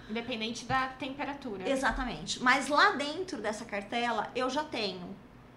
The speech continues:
Speaker 2: intensas e opacas.
Speaker 1: Uhum.
Speaker 2: E eu já tenho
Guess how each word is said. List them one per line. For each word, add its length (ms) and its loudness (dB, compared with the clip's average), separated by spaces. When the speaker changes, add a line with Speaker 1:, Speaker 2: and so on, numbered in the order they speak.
Speaker 2:
intensas 880 -4
e 140 0
opacas. 720 -2
Speaker 1:
Uhum. 540 -6
Speaker 2:
E 140 0
eu 160 4
já 160 -2
tenho 600 -2